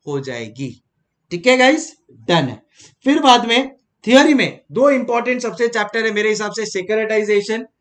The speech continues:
and दूसरा है startup finance। Please ये दो chapter में से एक एक, दो दो question आता ही है, मतलब बारह mark तो ये दोनों chapter मिला के है ही fix। So इसको बराबर से करके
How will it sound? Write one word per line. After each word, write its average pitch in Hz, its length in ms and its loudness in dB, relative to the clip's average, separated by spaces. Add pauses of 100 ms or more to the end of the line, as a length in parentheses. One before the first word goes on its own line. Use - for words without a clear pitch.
(440)
and 226 220 2
दूसरा 208 320 -4
है 196 320 0
startup 202 840 -2 (160)
finance। 139 760 -4
Please 220 260 -4
ये 214 120 0
दो 214 160 2
chapter 220 360 -4
में 214 120 -6
से 214 220 2
एक 185 120 -2
एक, 208 100 0 (300)
दो 214 120 6
दो 220 100 2
question 220 300 -4
आता 190 220 0
ही 220 120 4
है, 180 80 2
मतलब 165 200 -6
बारह 190 320 0
mark 214 240 -2
तो 214 80 2
ये 214 140 2
दोनों 196 240 0
chapter 202 300 -6
मिला 196 200 -2
के 196 120 -4
है 220 140 4
ही 277 80 6
fix। 175 360 -6 (280)
So 165 60 -8
इसको 170 220 -8
बराबर 175 240 -2
से 180 120 -6
करके 196 400 0